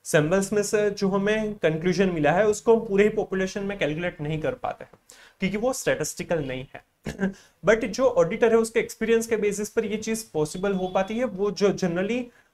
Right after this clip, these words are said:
अ, सैंपल्स सिलेक्ट करते हैं, वो representative to the population हो जाते हैं। और even जो दूसरी प्रॉब्लम है कि ये जो स्टैटिस्टिकल सैंपलिंग है, वो कई बार लग्जरी कंसीडर करी जाएगी, तो वो सारे ही ऑडिटर्स है, वो अफोर्ड नहीं कर पाते हैं,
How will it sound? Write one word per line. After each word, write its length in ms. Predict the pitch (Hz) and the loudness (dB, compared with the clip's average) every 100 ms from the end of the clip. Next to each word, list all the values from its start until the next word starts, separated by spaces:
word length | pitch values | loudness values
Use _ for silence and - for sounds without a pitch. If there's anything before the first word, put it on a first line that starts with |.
| - | 0
अ, 340 | 151 151 147 | 2 2 2
सैंपल्स 600 | 151 165 208 202 - 190 | 2 2 2 0 -2 -4
सिलेक्ट 340 | - 185 190 - | -2 -2 -2 -4
करते 220 | 190 220 | -2 0
हैं, 100 | 220 | 4
वो 120 | 226 | 4
representative 800 | 214 190 165 180 170 180 190 196 | 2 0 0 0 -2 -2 -4 -4
to 40 | |
the 140 | - 151 | -4 -2
population 600 | 156 147 143 147 175 147 | -2 -2 -4 -4 -6 -4
हो 100 | 135 | -4
जाते 300 | 131 110 127 | -4 -6 -8
हैं। 120 | 123 - - - - | -16 -16 -20 -12 0
और 120 | 185 | 2
even 180 | 185 196 | 4 2
जो 160 | 185 180 | 2 0
दूसरी 320 | 180 180 196 | -2 -2 -2
प्रॉब्लम 460 | 165 139 139 151 | 0 0 0 -2
है 100 | 160 | -2
कि 140 | 185 247 | -4 -6
ये 400 | 220 165 233 233 | -4 0 -2 -2
जो 80 | 262 | -8
स्टैटिस्टिकल 640 | - - 196 220 233 220 | -2 -2 -2 -4 -2 -2
सैंपलिंग 420 | 202 202 196 208 | -2 -4 -4 -4
है, 80 | 240 | -6
वो 120 | 247 - | -8 -4
कई 100 | 220 | 0
बार 160 | 226 | 0
लग्जरी 440 | 196 156 156 190 202 | 2 0 2 2 2
कंसीडर 440 | 208 185 190 175 | 0 -2 -4 -4
करी 360 | 165 165 156 156 | -4 -2 0 0
जाएगी, 440 | 151 143 180 262 - - | 0 0 -2 -4 -8 -8
तो 60 | 277 | -4
वो 140 | 254 | -2
सारे 380 | - 208 175 190 | 0 4 6 6
ही 120 | 214 | 4
ऑडिटर्स 460 | 214 196 202 196 196 | 2 2 0 0 0
है, 60 | 214 | 2
वो 160 | 165 | 0
अफोर्ड 280 | 151 175 180 - - | 0 -2 -4 -8 -12
नहीं 160 | 135 139 | -10 -6
कर 160 | 127 | -8
पाते 300 | 120 - - | -8 -12 -14
हैं, 80 | - | -20